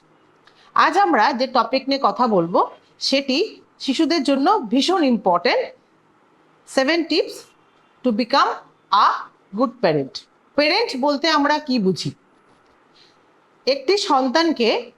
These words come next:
বাবা মা যখন জন্ম দেয় তখন আমরা প্যারেন্ট হয়ে যাই, আমরা হলাম বায়োলজিক্যাল প্যারেন্ট। কিন্তু একটি সন্তানের বড় হওয়ার পেছনে ডিরেক্টলি বা ইনডিরেক্টলি যারা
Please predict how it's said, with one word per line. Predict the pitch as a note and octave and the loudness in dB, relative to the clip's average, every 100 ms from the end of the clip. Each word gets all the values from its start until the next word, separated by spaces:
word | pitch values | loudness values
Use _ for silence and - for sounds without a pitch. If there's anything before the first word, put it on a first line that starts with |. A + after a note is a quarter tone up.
| _ F#3+ | _ 0
বাবা | G3+ G#3 B3+ | 2 4 4
মা | A#3 A#3 F4 | 4 2 0
যখন | G#3+ A#3 G#3 | -2 -2 0
জন্ম | G#3+ G3+ B3 | 2 2 2
দেয় | A3+ D#3+ G#3 A#4 - _ _ | 2 2 0 -2 -10 _ _
তখন | G#3+ G#3+ C4+ | -2 0 0
আমরা | B3 B3 F4+ | 0 2 0
প্যারেন্ট | F#4+ G#3+ F#3 G3+ - | 2 0 2 0 -2
হয়ে | E3+ C#3+ | -4 -2
যাই, | C3+ A#2 _ _ _ _ _ _ | -4 -10 _ _ _ _ _ _
আমরা | - A3 B3 A#3 | -2 0 2 2
হলাম | B3 E4+ - - | 2 0 -2 -10
বায়োলজিক্যাল | F#3 G3+ A3 A#3 G#3 G3 D#3 | 0 2 4 2 0 -2 -2
প্যারেন্ট। | D3+ C3+ C3 - _ _ _ _ _ | -6 -12 -16 -20 _ _ _ _ _
কিন্তু | F4 G#4+ C#4+ E4+ C#4+ A3 | -4 -2 0 0 -2 -8
একটি | A#3 | -6
সন্তানের | B3 A#3 A#3+ C#4 E4+ A3+ B3+ A3 | -4 -2 -2 0 2 2 0 2
বড় | G3+ A#3 | 2 2
হওয়ার | A#3+ A#3+ A#3+ | 2 0 0
পেছনে | G#3 G3+ G3+ F3 B3+ - _ _ _ - | -4 0 0 0 -2 -6 _ _ _ -4
ডিরেক্টলি | A3+ C4 E4+ E4+ D#4 | 0 0 0 -2 0
বা | E4 B3 | 0 0
ইনডিরেক্টলি | C4 C#4 C#4 C#4 F#3 C4+ G#4 - _ _ E3+ | 0 2 2 0 0 0 0 -8 _ _ -4
যারা | A3 A3+ B3 B3 | 0 2 2 0